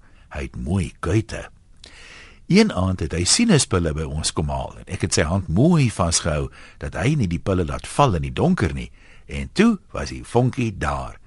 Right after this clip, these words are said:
En vandag is hy my man. En ek moet sê, die blommetjies hemde en die broeke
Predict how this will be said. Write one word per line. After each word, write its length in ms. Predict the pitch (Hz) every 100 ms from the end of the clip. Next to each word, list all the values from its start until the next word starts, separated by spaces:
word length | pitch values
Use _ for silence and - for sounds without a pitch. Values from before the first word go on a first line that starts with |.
| - - - -
En 100 | 107
vandag 440 | 101 85 127 175 -
is 180 | - 98
hy 160 | - 80
my 160 | 101
man. 280 | 120 185 113 - - - - - -
En 100 | -
ek 80 | 80
moet 200 | 120 170
sê, 160 | - 104
die 100 | 82
blommetjies 460 | 95 156 147 127 95
hemde 380 | 98 120 104 92
en 80 |
die 100 | 87
broeke 460 | 80 120 143 95 92